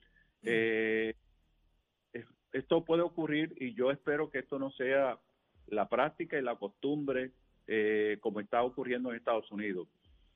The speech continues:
Speaker 2: Que hay jóvenes armados que se meten a la escuela, a los centros comerciales, a hospitales. No queremos eso que pase en Puerto Rico y queremos resaltar obviamente nuestra tradición. Nuestra plaza está espectacular. Vamos a continuar con los eventos que tenemos,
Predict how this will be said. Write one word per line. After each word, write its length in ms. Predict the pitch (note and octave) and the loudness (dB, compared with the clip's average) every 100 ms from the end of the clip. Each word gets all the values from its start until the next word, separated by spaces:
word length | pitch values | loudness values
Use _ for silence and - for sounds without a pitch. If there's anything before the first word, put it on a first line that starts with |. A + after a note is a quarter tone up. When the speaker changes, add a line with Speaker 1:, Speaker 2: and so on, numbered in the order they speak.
| _ _ | _ _
Speaker 2:
Que 300 | G#2+ G2+ G2 E2+ | 0 2 2 2
hay 160 | A2 | 0
jóvenes 540 | A2 B2+ D3+ D#3+ E3 D3 | 2 2 2 0 -2 -2
armados 420 | B2 A#2+ C#3 E3+ | -2 0 0 0
que 100 | C#3+ | -6
se 100 | - | -8
meten 300 | A2 A2+ B2 | -6 -4 -2
a 80 | A#2+ | 0
la 100 | A#2+ | -2
escuela, 580 | A#2 B2 B2+ C#3 D3 D3 _ _ _ | -2 2 4 4 0 -6 _ _ _
a 100 | G#2 | -6
los 140 | A2 G#2+ | -6 -6
centros 300 | A#2 A#2+ B2+ | -10 -10 -6
comerciales, 760 | A#2+ A#2 - A2 A#2+ C3 C3 B2+ | -4 -6 -2 2 2 2 -2 -2
a 80 | |
hospitales. 720 | A2 - G2+ G#2+ A#2 C3 C3+ | -4 -6 -2 2 4 2 -2
No 200 | B2+ A2+ | -6 -10
queremos 380 | - C3+ C#3 C#3 | -8 -6 -8 -8
eso 280 | C3+ C#3 D#3 | -8 -8 -8
que 120 | C3+ | -8
pase 280 | A#2 A2 - | -6 -8 -8
en 60 | C#3 | -8
Puerto 300 | C#3 C3+ D3 | -6 -4 -4
Rico 360 | C#3 B2+ C#3 - - - - | -4 -2 -2 -4 -16 -20 -6
y 120 | C3+ | 0
queremos 340 | C3 B2+ E3 | 4 4 4
resaltar 440 | F3+ E3+ D3 - D3+ | 2 2 0 2 2
obviamente 520 | C#3+ C#3 C#3+ C#3 D#3 | 2 2 0 0 -2
nuestra 300 | C3 C3 B2+ | -2 -4 -4
tradición. 640 | - G#2 G2 - A2+ A#2+ | 0 -2 -2 -4 0 0
Nuestra 280 | A#2+ A#2 A#2 | 0 -2 -2
plaza 300 | - B2+ E3+ | 0 -2 -2
está 160 | D#3+ D#3 | -2 -4
espectacular. 1120 | - _ - C3+ - C3 A#2+ G#2+ A2 A#2+ C3 - - _ - | -6 _ -6 -6 -2 -2 0 2 4 4 2 -6 -20 _ -10
Vamos 360 | A2+ C#3+ F#3 | -2 0 0
a 40 | F3 | -4
continuar 500 | E3+ D#3 D3+ D#3+ D#3 | -4 -4 -2 -2 -2
con 140 | D#3+ | -4
los 120 | D#3 C#3+ | -2 -2
eventos 420 | B2+ C3 - D#3 | -2 -4 -4 -6
que 100 | C3+ | -4
tenemos, 640 | C3+ A#2+ B2 C3+ D3 C#3 | -2 -2 0 0 -2 -4